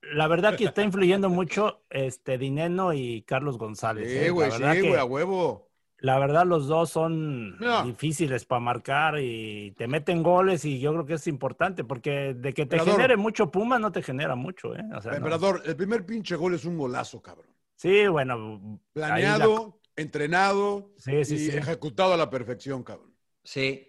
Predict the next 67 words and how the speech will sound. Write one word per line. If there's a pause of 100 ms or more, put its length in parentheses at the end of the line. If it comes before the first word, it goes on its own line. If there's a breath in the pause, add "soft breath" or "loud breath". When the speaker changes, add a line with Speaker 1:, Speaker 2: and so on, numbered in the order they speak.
(140 soft breath)
Speaker 3:
Ahora,
Speaker 2:
O
Speaker 3:
ojo
Speaker 2:
sea,
Speaker 3:
que (340)
ojo
que
antes
de
esa
ya
había
fallado
dos
Carlos
González,
un
mano
Speaker 2:
Sí,
Speaker 3:
a
mano
con
el
Speaker 2:
sí,
Speaker 3:
portero
Speaker 2:
güey,
que
le
pegó
Speaker 3:
criminal.
Speaker 2:
horrible
el
hijo
de
la
Speaker 3:
Dineno
le
Speaker 2:
chingada.
Speaker 3:
puso
un
pase.
Creo
Speaker 2:
Sí.
Speaker 3:
que
se
complementan
muy
bien.
¿Y
sabes
qué
yo
veo
en
Pumas?
Que
se,
que
se,
se
ve
buena
onda. (580)
O
sea,
falla
esa,